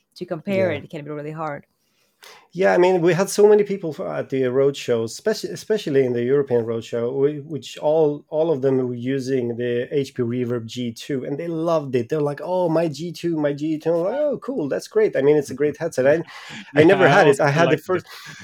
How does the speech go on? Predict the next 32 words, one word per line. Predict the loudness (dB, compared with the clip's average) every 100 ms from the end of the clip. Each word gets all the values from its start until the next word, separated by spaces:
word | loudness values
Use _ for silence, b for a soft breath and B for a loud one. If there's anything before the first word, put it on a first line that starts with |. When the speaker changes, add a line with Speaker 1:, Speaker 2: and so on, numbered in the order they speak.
| B -12
Speaker 3:
it. | -8
<laughs> |
Speaker 2:
Yeah, | -4 -4 -2 -2
of | -2
course. | 2 0 0 _ -4
But | 4
Speaker 3:
It's | 4
Speaker 2:
then | 4
they |
Speaker 3:
great, | 2
Speaker 2:
just | 0 -2
Speaker 3:
yeah. |
Speaker 2:
saw | -2
the | -2
crystal, | 0 -4 -2 0
and | 4
it's | 2
like, | 0 -2
"Holy | 0 0 0 -4 -8 -10
crap," | -12 -8 -8 -4
you | 0
know, | 2
Speaker 3:
Yeah, | 2 2 0 -2
Speaker 2:
it's, | -10
Speaker 3:
yeah. | -20 -20 _
Speaker 2:
it's, | -4 -4
Speaker 3:
It's | -2
not, | -2
Speaker 2:
it's, | -4
Speaker 3:
it's | -4
Speaker 2:
it's | -2
Speaker 3:
better. | -4 -6